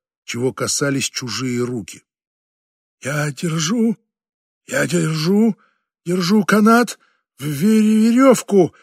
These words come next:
произнесла она, запинаясь. Роллери вздрогнула от страха и отвращения. Агат отвернулся от Эллы, замкнувшись в себе. Наконец Элла замерла и долго сидела, опустив голову.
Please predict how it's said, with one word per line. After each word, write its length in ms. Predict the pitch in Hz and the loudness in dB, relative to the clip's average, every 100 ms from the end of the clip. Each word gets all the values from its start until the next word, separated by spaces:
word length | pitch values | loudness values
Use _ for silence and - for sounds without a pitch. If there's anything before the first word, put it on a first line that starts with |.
| _ | _
произнесла 680 | - 143 135 147 - 151 151 | -4 -2 0 -2 -2 -2 -2
она, 180 | 151 147 | 0 0
запинаясь. 720 | 147 143 156 151 123 113 - _ _ _ | -2 0 0 0 -2 -6 -8 _ _ _
Роллери 440 | 101 147 156 156 | -6 -2 0 0
вздрогнула 680 | 151 117 120 180 127 135 139 | 0 -2 -2 -2 0 -2 -2
от 100 | 131 | -2
страха 440 | - 147 147 - 143 | -4 -4 -4 -2 -4
и 20 | |
отвращения. 800 | 135 151 151 - 143 104 98 - _ _ _ | -4 -4 -2 -2 -2 -4 -8 -14 _ _ _
Агат 340 | 104 143 139 | -6 -4 -4
отвернулся 680 | 131 127 131 139 131 - 123 | -6 -6 -4 -4 -4 -4 -8
от 140 | - | -4
Эллы, 340 | 143 147 156 143 _ _ | -2 0 0 -2 _ _
замкнувшись 760 | - 131 - 117 113 - 113 - | -6 -6 -6 -10 -8 -8 -8 -6
в 80 | |
себе. 360 | - 110 101 87 _ _ _ _ _ _ _ _ - | -8 -8 -10 -14 _ _ _ _ _ _ _ _ -12
Наконец 420 | 110 139 151 - | -6 -2 -2 0
Элла 340 | 170 165 151 | 4 4 4
замерла 580 | 127 147 143 143 160 160 | 2 0 0 2 2 2
и 80 | 147 | 0
долго 440 | 113 160 156 135 | -2 0 0 0
сидела, 520 | 127 147 131 160 131 | -2 -4 -2 0 0
опустив 540 | 117 123 101 - 135 107 | -4 -8 -10 -8 -10 -8
голову. 540 | 135 156 120 107 92 | -2 0 0 -4 -10